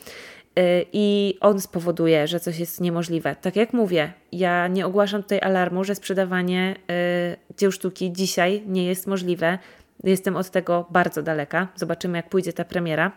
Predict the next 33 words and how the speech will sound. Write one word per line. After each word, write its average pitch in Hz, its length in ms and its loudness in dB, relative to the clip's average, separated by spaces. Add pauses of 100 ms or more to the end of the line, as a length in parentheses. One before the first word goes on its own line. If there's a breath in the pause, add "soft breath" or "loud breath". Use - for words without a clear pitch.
(100)
Wtedy 175 300 -4
może 165 240 0
jeszcze 170 280 -2
się - 120 -10
spotkamy 160 460 -4
na, 156 360 -2
e, 165 320 -2
follow-up. 175 460 2 (680 loud breath)
Em, 170 640 -2
zobaczymy, 180 420 0
jak 160 180 -2
pójdzie. 175 400 0 (680)
Ale 180 180 4
na 185 140 2
razie, 185 220 2
na 185 100 -2
ten 185 160 -6
moment 175 260 -2
jestem 180 220 -4
bardzo 185 220 0
daleka 165 300 0
od 143 220 -2
ogłaszania 175 480 0
takiego - 360 -6
alarmu. 165 480 0 (600 loud breath)
E, 165 240 -2
ale 185 440 6 (680)
jeżeli 185 680 2 (120)
tak 196 160 -2
będzie, 175 480 0 (540)
no 180 160 -2
to, 185 500 0
e, 170 60 -4